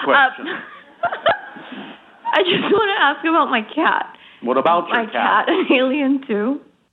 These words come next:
Speaker 2: Did you understand how
Speaker 1: I
Speaker 2: we just explained
Speaker 1: I
Speaker 2: this to
Speaker 1: did.
Speaker 2: you?
Speaker 1: I did.
Speaker 2: You do understand that cats can see interdimensionally, yes?
Speaker 1: Yep.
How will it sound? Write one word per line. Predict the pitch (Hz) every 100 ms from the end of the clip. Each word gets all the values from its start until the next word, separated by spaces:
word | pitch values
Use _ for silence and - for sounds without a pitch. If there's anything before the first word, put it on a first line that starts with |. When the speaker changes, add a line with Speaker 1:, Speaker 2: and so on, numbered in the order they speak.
| _ _ - - - - - - -
Speaker 2:
Did | 156
you | 170 170
understand | 185 190 - 185 165 160
how | 143 147 156 170
Speaker 1:
I | -
Speaker 2:
we | 160
just | 156 160 -
explained | 151 - 151 156 165
Speaker 1:
I | 190
Speaker 2:
this | 202
to | 175
Speaker 1:
did. | 160
Speaker 2:
you? | 175 180 196 -
Speaker 1:
I | 180 180
did. | 160 139 - - _ _ _ _ _ _ _ _ -
Speaker 2:
You | 131
do | 160 190
understand | 180 151 135 - 156 127 117 117
that | 110
cats | - 131 135 - -
can | 123 113 -
see | 165 120 117
interdimensionally, | 117 117 117 123 117 107 85 82
yes? | 85 92 - - -
Speaker 1:
Yep. | 180 180